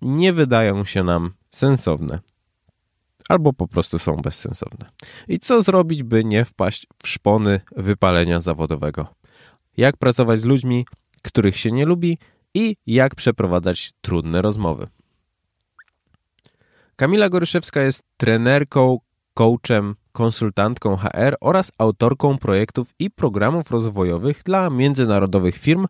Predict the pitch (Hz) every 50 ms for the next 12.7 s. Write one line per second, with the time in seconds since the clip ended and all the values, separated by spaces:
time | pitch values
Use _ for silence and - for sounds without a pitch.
0 | _ - - - - _ _ - 202 240 247 226 - - _ _ _ _ - 214
1 | 247 226 180 175 160 147 131 107 101 104 - - 120 - - 117 110 120 120 117
2 | 123 127 120 95 82 80 78 90 - - _ _ _ _ _ _ _ _ _ _
3 | _ _ - 123 135 143 160 147 - - 254 269 240 208 196 180 156 160 156 147
4 | 156 180 190 196 190 180 165 175 - - 170 160 - - - 170 165 160 160 151
5 | 151 160 170 160 - - 156 147 143 135 135 143 - - 139 135 139 135 127 131
6 | 135 135 139 139 127 123 117 107 107 113 127 139 - 170 156 - - 139 151 139
7 | 123 117 117 123 135 143 156 170 160 143 - - - 104 98 101 101 92 - -
8 | 85 92 95 95 104 110 123 117 - 127 120 92 82 85 - - - - 101 -
9 | _ _ _ _ _ _ _ - - 113 120 117 - - - 110 113 120 131 127
10 | 131 131 - - 147 156 160 - - 156 147 - - - 135 - - - 139 127
11 | 123 120 120 120 120 - - - 95 92 98 - - 151 160 165 160 143 135 127
12 | - 139 131 127 123 127 123 120 117 110 104 104 101 90